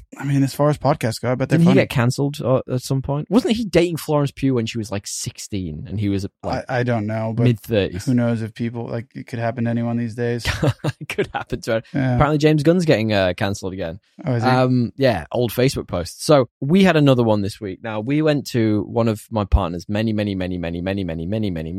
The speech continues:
Speaker 2: many, many, many cousins' birthdays.
Speaker 1: Oh.
Speaker 2: And that was short, by the way. That could have gone on significantly longer.
Speaker 1: There's many
Speaker 2: And
Speaker 1: more, cousins?
Speaker 2: Um, <laughs> so, so many, many, many. And what, what always happens is they always end up doing karaoke, but there's always, like, a T V on in the background.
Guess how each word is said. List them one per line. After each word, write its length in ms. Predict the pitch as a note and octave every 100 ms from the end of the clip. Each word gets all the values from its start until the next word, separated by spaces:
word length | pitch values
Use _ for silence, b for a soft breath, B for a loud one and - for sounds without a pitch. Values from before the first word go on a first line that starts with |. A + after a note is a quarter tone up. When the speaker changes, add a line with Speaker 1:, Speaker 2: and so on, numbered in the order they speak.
| A#2+ A2+
Speaker 2:
many, 220 | F#2 F2
many, 240 | G2+ A#2+
many 240 | G2+ F2 F2+
cousins' 760 | - A#2 G#2+ G2 F2+ F2 - _ -
birthdays. 580 | G#2+ A2 - - C2 -
Speaker 1:
Oh. 240 | B2 A#2 A2+ _ _ -
Speaker 2:
And 120 | C#3
that 140 | F3+ A3+
was 100 | B3
short, 300 | - E3 -
by 120 | A#2
the 80 | G#2
way. 100 | F#2+
That 140 | A#2
could 100 | -
have 80 | F#3
gone 140 | D#3+ C#3+
on 100 | B2+
significantly 540 | C3 C3 B2 A#2+ G2+
longer. 300 | B2 B2+ E2+ -
Speaker 1:
There's 160 | - A#2+
many 320 | B2 A#2 A2+ _ -
Speaker 2:
And 140 | C#3
Speaker 1:
more, 200 | B2 C3+ _ -
cousins? 340 | C#3 C#3 C3+ _ _ - C3
Speaker 2:
Um, 160 | B2+ - -
<laughs> 140 | -
so, 200 | - - A2+ G#2
so 200 | _ A2+
many, 200 | F#2+ F2
many, 200 | E2+ E2
many. 260 | E2+ F2+ F#2 B C#3 A#2
And 320 | C#3+ D3+ C#3
what, 320 | C#3 F#3 - _ _
what 300 | - E3+ -
always 180 | D#3 D#3
happens 300 | D3 B2+ A2
is 160 | G#2+ G2+
they 140 | B2
always 200 | C3 C3
end 120 | B2+ A#2+
up 80 |
doing 160 | A#2+ G#2+
karaoke, 560 | A2+ G#2 G2+ F2+ D2+ -
but 80 |
there's 140 | G#2 A#2
always, 240 | D3 D3
like, 140 | C3+ A#2+
a 60 |
T 240 | - B2+ A2+
V 160 | A2
on 120 | G2+
in 100 | F#2+
the 60 | F2
background. 560 | F2 F#2+ - G#2+ G#3